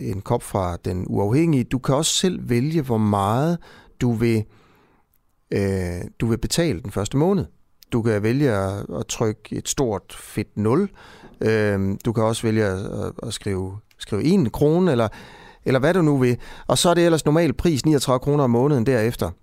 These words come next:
øh, fra, fra måned nummer to. Og der er jo ikke nogen binding her. Man kan bare opsige det, når man, når man vil. Vi forsøger at lave et, et medie, der er, der er anderledes. <clears throat> Vi vil jo gerne lave de bedste interviews.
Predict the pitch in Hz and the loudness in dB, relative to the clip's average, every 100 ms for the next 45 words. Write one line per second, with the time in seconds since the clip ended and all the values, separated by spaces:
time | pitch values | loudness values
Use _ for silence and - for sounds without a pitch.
0 | - - 110 104 - 107 95 98 - 113 | -10 -2 0 0 0 0 0 -2 -4 -2
1 | 107 120 120 98 98 139 - - - - | 0 2 2 0 0 -2 -2 -8 -20 -10
2 | - 135 131 143 190 165 - 131 151 127 | -4 0 2 2 2 0 0 0 2 2
3 | 95 87 87 104 135 113 117 - 117 104 | 0 -2 -4 -2 0 2 0 -2 -4 -2
4 | 101 101 98 92 - - - 110 101 98 | -2 -2 -4 -6 -12 -12 -4 -2 0 -2
5 | 107 - - - - 139 196 202 165 - | -4 -6 -20 -20 -6 0 0 0 0 2
6 | 202 151 113 113 117 107 107 127 151 - | 2 2 2 2 4 2 4 2 0 -2
7 | - 110 - - - _ _ 117 120 151 | -2 -2 -4 -12 -14 _ _ -6 0 0
8 | 156 123 - 98 95 117 90 82 - - | 2 -2 0 0 0 -2 -4 -6 -10 -20
9 | - - _ - 107 - 117 143 101 87 | -20 -20 _ -2 -2 0 0 0 -2 -4
10 | - - - 220 196 147 180 139 131 117 | -6 -8 2 6 6 6 4 4 0 0
11 | 113 180 - 127 120 117 160 170 - | 0 0 0 -2 -2 0 0 -2 -10